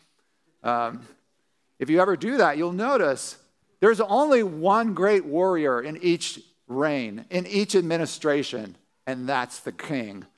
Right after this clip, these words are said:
<laughs> That's the king. He's the only great warrior. Not in the Bible. Something else is happening in this new kingdom of Israel. And that is why kind of we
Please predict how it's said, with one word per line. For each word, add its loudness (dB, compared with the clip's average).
<laughs> -6
That's 0
the -4
king. -2
He's 4
the 6
only 2
great 0
warrior. -2
Not 2
in -2
the 0
Bible. 2
Something -2
else 0
is -4
happening -2
in -4
this -4
new -4
kingdom -4
of -6
Israel. -4
And 0
that 4
is -4
why 4
kind -2
of -4
we 0